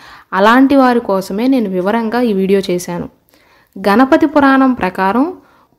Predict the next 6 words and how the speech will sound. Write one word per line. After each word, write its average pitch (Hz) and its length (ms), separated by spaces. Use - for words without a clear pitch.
పూర్వం 269 580
కృతవీరుడు 262 680
అనే 262 200
మహారాజు 214 680
ఉండేవాడట. 190 600
ఆయనకి 269 800